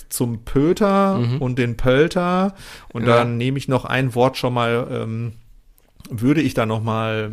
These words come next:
Speaker 1: mit reinnehmen, was ich jetzt hier gar nicht drin hab, aber das kann ich dann auch mit erklären. Und zwar, ähm, kann man so einen gu-, schönen Satz bilden für sein kleines Kind, äh, ne, „Du machst dich jetzt für die Falle fertig und ziehst deinen Pöter an, so, äh, ziehst deinen Pölter an, sonst gibt's was auf dem Pöter.“
Speaker 2: Ja, okay, okay.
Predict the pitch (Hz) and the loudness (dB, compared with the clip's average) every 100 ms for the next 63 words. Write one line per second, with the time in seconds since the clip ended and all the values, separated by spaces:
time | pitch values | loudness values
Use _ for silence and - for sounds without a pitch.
0 | - 110 110 98 101 131 143 135 131 120 | -10 -8 -8 -4 -2 0 0 -2 0 -2
1 | - 120 123 - 123 123 110 110 - 147 | -4 -4 -4 -4 -4 -2 0 -2 -2 -2
2 | 170 123 - 101 120 131 127 113 110 - | 0 -2 -2 -2 0 2 0 -2 -8 -8
3 | 113 113 107 117 117 - - - 101 110 | -8 -6 -6 -6 -6 -8 -10 -8 -8 -6
4 | 127 - - - 117 107 120 117 131 131 | -8 -12 -20 -14 -10 -4 0 4 4 2
5 | 117 120 120 117 113 113 113 127 131 131 | 2 0 -2 -6 -8 -10 -6 -4 -2 -4
6 | 123 113 113 113 113 143 - 180 196 139 | -4 -4 -4 -6 -6 -8 -2 0 2 2
7 | 156 - 147 147 139 127 131 120 117 117 | 0 0 0 0 -2 -4 -2 -2 -2 -2
8 | 117 110 - 131 147 156 - 117 113 113 | -4 -4 -6 -4 -4 -4 -2 0 0 -2
9 | - - - - _ _ _ - 120 135 | -10 -20 -20 -20 _ _ _ -4 -2 -2
10 | 120 143 - 139 139 - 135 120 - 147 | -2 -2 -2 -2 -2 -2 -2 -2 0 0
11 | 160 - 165 165 143 123 - 131 127 117 | 0 2 0 0 -4 -4 -6 -4 -2 0
12 | - 151 156 131 135 127 123 127 123 - | 2 2 2 0 -2 -4 -2 0 -2 -2
13 | 139 - 113 139 147 147 123 120 110 - | -2 0 0 2 4 2 0 -4 -4 -6
14 | - 113 113 110 131 123 117 82 123 127 | -4 -4 -4 2 4 4 4 2 2 0
15 | 127 113 107 95 110 101 | -2 -4 -8 -8 -10 -12